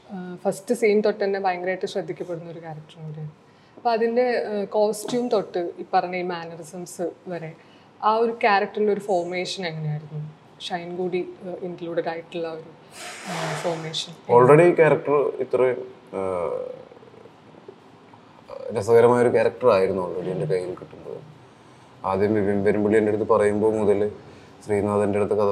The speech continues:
Speaker 2: പറയാൻ വന്നിട്ട് കഥ പറയുമ്പോൾ അതിനുശേഷം ആ പടവുമായി ബന്ധപ്പെട്ടിട്ടുള്ള ആളുകളായിട്ട് സംസാരിക്കുമ്പോഴും ഒക്കെ ഭാസ്കര പിള്ള, ബാസി പിള്ള എന്ന് പറയുന്ന ക്യാരക്ടർ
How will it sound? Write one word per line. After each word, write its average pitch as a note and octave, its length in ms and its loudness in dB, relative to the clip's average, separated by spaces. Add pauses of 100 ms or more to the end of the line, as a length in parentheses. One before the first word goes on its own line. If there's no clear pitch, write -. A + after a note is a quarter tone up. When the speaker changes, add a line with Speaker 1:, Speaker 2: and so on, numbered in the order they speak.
Speaker 2:
പറയാൻ G2+ 340 0
വന്നിട്ട് G2 340 -8 (280)
കഥ G2 100 0 (120)
പറയുമ്പോൾ G2 440 2 (520)
അതിനുശേഷം G2 720 -2 (220)
ആ E2+ 60 -2 (160)
പടവുമായി G#2 380 4
ബന്ധപ്പെട്ടിട്ടുള്ള G2 840 0
ആളുകളായിട്ട് G2 560 2
സംസാരിക്കുമ്പോഴും G2+ 920 -4
ഒക്കെ F#2+ 200 -10 (540)
ഭാസ്കര F2+ 340 -4
പിള്ള, G#2 240 2 (840)
ബാസി F2 220 -4
പിള്ള A2 260 2
എന്ന് G#2+ 160 2
പറയുന്ന G#2 220 0
ക്യാരക്ടർ G2 440 -4